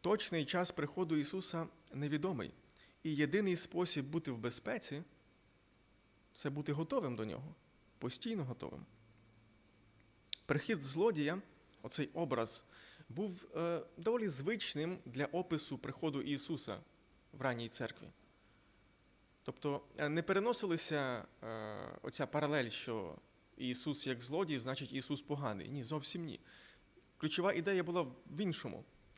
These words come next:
Як злодій приходить раптово, несподівано, так прийде і Ісус.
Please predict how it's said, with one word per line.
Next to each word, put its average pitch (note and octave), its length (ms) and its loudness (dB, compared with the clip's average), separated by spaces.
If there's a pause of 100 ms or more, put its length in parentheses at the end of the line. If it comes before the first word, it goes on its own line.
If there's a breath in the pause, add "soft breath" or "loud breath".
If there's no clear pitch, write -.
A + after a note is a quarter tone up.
(240)
Як C3+ 220 0
злодій F#3+ 320 2
приходить G3+ 540 0
раптово, F3+ 440 2
несподівано, F3 680 0 (320 loud breath)
так F#3 240 -4
прийде D#3+ 300 2
і E3+ 200 -2
Ісус. - 440 -2